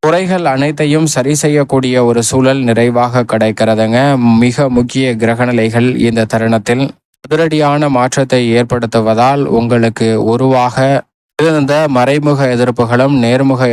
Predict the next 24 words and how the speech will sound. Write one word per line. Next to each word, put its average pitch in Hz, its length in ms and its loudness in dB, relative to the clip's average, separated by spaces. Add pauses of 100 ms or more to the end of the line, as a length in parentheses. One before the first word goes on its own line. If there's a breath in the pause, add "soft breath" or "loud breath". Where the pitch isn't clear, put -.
எதிர்ப்புகளும் 117 680 0
இந்த 117 240 0
தருணத்தில் 117 480 0 (140)
உறுதியாக 117 640 0
விலகும். 117 420 0 (100)
நீங்கள் 110 380 0
எதிர்பார்க்கக்கூடிய 117 1300 -2 (120)
அனைத்து 120 300 -2 (120)
காரியங்களையும் 113 760 0 (120)
சிறப்பாகவும் 156 840 0
செம்மையாகவும் 139 800 0
செயல்படுத்துவதற்கான 123 1300 0
நல்ல 123 320 2
யோகம் 117 380 0
நிறைவாக 117 600 0 (120)
உங்களை 110 300 0 (140)
தேடி 113 300 0
வருகிறது. 107 480 0 (140)
அதோடு 107 380 0
மட்டுமல்லாது, 107 680 0 (240)
மாணவ 117 420 0 (120)
மாணவியரின் 113 680 0
கல்வி 113 320 0
சார்ந்த 123 300 0